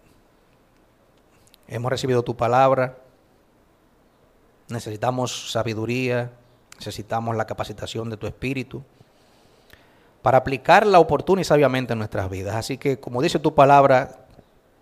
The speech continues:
tenemos falta de sabiduría, te la pedimos a ti, Señor. Te pedimos sabiduría para vivir con nuestras esposas sabiamente,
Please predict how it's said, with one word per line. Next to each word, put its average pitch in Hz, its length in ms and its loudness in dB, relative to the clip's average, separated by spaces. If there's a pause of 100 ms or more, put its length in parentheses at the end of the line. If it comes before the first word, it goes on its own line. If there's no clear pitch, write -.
(240)
tenemos 135 300 -4
falta 151 280 4
de 139 60 4
sabiduría, 131 600 0
te - 80 -10
la 120 120 -2
pedimos 127 460 -4
a 117 80 -6
ti, 101 140 -12
Señor. 95 420 -12 (1200)
Te 113 100 -16
pedimos 139 480 -2
sabiduría 131 600 0
para 127 160 2
vivir 123 220 -2
con 143 100 -6
nuestras 135 240 -4
esposas 131 380 -2
sabiamente, 127 760 -4